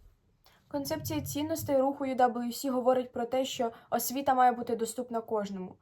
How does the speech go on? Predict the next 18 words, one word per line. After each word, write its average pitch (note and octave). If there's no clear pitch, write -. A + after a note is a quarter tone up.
Тому C4
більш B3+
ніж B3
в -
ста -
п'ятдесяти B3
країнах B3
є A#3
національні A#3+
комітети A3+
U A3
W A3
C, A3
які B3+
щорічно B3
проводять A3
відбір G#3+
учнів. G#3